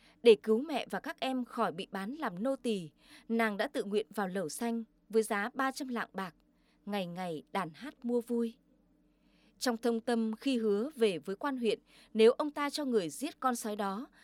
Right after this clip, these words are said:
nàng nghĩ sớm muộn cũng không thoát khỏi bủn nhơ. Nếu có thể làm chút gì để trừ bớt mối họa cho dân thì cũng nên làm. Tuyết Nhi đưa cho Linh Lan xem kỷ vật của cha mà nàng vẫn mang theo.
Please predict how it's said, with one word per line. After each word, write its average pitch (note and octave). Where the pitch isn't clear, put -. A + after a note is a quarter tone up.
nàng A#3
nghĩ A#3+
sớm B3
muộn A3
cũng G#3
không C4
thoát F4
khỏi G#3+
bủn F#3+
nhơ. A3
Nếu G#3+
có D4+
thể A#3+
làm F3+
chút -
gì A3+
để F3+
trừ G#3+
bớt -
mối A#3
họa D4
cho B3+
dân B3
thì G3+
cũng -
nên B3+
làm. F#3
Tuyết C4
Nhi A3
đưa A3+
cho A#3
Linh A3+
Lan A3
xem B3
kỷ F#3+
vật -
của -
cha A3
mà G#3+
nàng E3+
vẫn F#3
mang A#3+
theo. G#3+